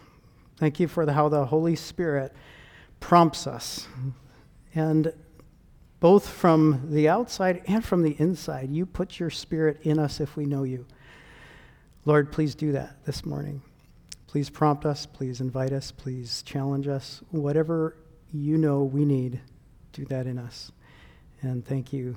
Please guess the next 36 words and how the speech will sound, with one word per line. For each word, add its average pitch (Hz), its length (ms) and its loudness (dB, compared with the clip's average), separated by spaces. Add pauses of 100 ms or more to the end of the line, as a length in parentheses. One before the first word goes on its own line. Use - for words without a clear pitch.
(120)
that 139 180 -6
you 147 60 -2
do. 127 320 -10 (140)
In 143 100 -2
Jesus' 127 340 -8
name 135 140 -2
we 131 80 -2
pray. 131 320 -10 (400)
Amen. 131 400 -8 (1600)
Well, 151 80 2
there 156 100 8
was 147 120 2
two 226 160 6
boys 196 340 10
walking, 170 540 6 (340)
uh, 147 220 2 (800)
down 175 220 8
the 165 100 8
road 180 420 10
next 175 240 4
to 165 100 4
a 147 60 4
field, 165 680 6 (460)
and 160 240 4
out 233 240 8
in 208 120 8
the 190 100 8
field 165 640 8 (180)
was, 147 500 0 (220)
uh, 143 240 -6
an 147 160 0
older 165 300 2
guy 156 500 6 (180)
working 165 600 6 (160)
really 196 320 8
hard 151 420 4